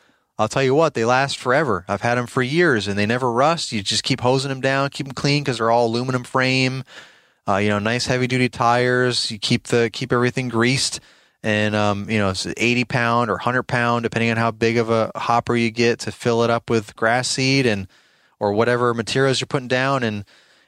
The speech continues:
and it's great, you know, uh, you, you can adjust, you know, the spreader setting, like how, how much,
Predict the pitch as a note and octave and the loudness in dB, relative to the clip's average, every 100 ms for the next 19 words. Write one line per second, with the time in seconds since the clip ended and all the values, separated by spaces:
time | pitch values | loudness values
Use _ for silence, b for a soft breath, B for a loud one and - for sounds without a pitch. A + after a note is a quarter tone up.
0 | b A2 - F3+ G3+ - G#2 G#2+ C3 D3+ | b -4 0 2 2 0 0 0 0 -2
1 | G#2+ G#2 G2+ A2 G2+ F#2+ F#2 - G#2+ - | 0 0 -2 -4 -4 -2 0 0 0 -2
2 | - - A2 G2+ F#2 - - D3 C#3 C#3+ | -6 -6 -2 -2 0 -2 0 0 0 0
3 | C3+ B2+ G2+ A2 G#2+ - G#2+ G#2 G2+ - | 0 0 -2 -2 -2 0 0 0 0 -2